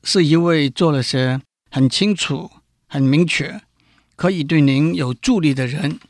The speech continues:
例如给您一个铜板去上厕所那个人。贵人是一个做了一些事情，他不是刻意为你做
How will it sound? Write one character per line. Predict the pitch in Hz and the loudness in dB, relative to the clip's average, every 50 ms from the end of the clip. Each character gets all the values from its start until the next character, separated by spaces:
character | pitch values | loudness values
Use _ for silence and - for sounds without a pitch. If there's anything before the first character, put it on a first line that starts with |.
| _ _ _ _ _ _ _ _ _ _ _ | _ _ _ _ _ _ _ _ _ _ _
例 | - 220 233 | -4 0 0
如 | 208 165 156 160 180 | 2 2 2 0 -2
给 | 185 196 - 165 170 175 | -2 -2 -2 -2 0 0
您 | 170 165 175 | 0 -2 -2
一 | 185 180 | -2 -6
个 | 175 | -8
铜 | 139 - 147 147 170 190 | -6 -2 0 0 0 0
板 | 190 131 143 - - - _ _ _ | -4 -8 -8 -10 -14 -18 _ _ _
去 | - - 196 165 | -10 -6 -4 -2
上 | - - 196 165 147 | -2 -2 -4 -4 -6
厕 | - - 226 190 | -4 -2 -2 -2
所 | - - 151 - - - _ _ - | -2 -6 -8 -12 -16 -20 _ _ -4
那 | 190 151 139 | -2 -2 0
个 | 143 127 | 0 -2
人。 | 131 170 151 131 - - _ - _ _ _ _ _ _ _ _ _ _ _ _ _ _ _ - | -4 -4 -6 -6 -6 -8 _ -20 _ _ _ _ _ _ _ _ _ _ _ _ _ _ _ -2
贵 | - 214 190 | 2 2 4
人 | 156 139 135 139 147 165 180 - _ _ _ _ _ _ _ _ | 4 2 2 2 0 -2 -2 -6 _ _ _ _ _ _ _ _
是 | - - - 139 | -12 -6 -6 -4
一 | 120 135 151 147 | -2 0 -2 -2
个 | 151 147 139 131 127 123 | 0 -2 -2 -2 -2 -4
做 | - - 151 143 | -2 -2 -2 0
了 | 135 123 | 0 -2
一 | 120 127 | -2 -2
些 | 123 - 139 123 | -2 -2 -2 -2
事 | - - - 147 | -4 -4 -4 -6
情， | - - 131 120 127 151 214 - _ _ _ _ _ _ _ _ _ _ _ _ _ _ _ - | -6 -6 -6 -6 -8 -10 -10 -14 _ _ _ _ _ _ _ _ _ _ _ _ _ _ _ -4
他 | - 240 | -4 -4
不 | 240 226 - 247 220 | -4 -2 -4 -4 -2
是 | - - 190 | -2 -2 -2
刻 | 156 - - 240 240 | -4 -4 0 0 0
意 | 202 170 160 165 175 - _ _ _ _ _ _ - | 0 0 -8 -16 -20 -20 _ _ _ _ _ _ -4
为 | 214 190 165 | -2 0 0
你 | 139 127 131 | 0 -2 -4
做 | - - 175 156 214 - - | -4 -6 -6 -6 -6 -14 -20